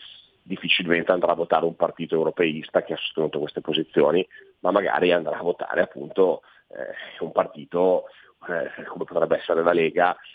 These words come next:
piuttosto che altri che hanno sempre, sono sempre opposti a certe politiche. Ecco, credo che in Francia sia successo questo.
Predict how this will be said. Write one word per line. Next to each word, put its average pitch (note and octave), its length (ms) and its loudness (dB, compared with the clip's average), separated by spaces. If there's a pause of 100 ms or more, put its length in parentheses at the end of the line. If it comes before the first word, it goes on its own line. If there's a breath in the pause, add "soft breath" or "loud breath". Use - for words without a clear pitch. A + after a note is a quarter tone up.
(180)
piuttosto E2+ 340 -6
che G2+ 100 2
altri E2+ 480 0
che C#2+ 480 0
hanno E2+ 300 0
sempre, F2 340 -2
sono F2 200 2
sempre D#2+ 260 2
opposti D2+ 400 2
a E2 40 2
certe - 300 -4
politiche. F#2 460 2
Ecco, E2 200 0
credo F2 180 0
che E2+ 100 0
in E2+ 80 0
Francia E2+ 300 0
sia - 140 -6
successo - 420 -6
questo. - 400 -2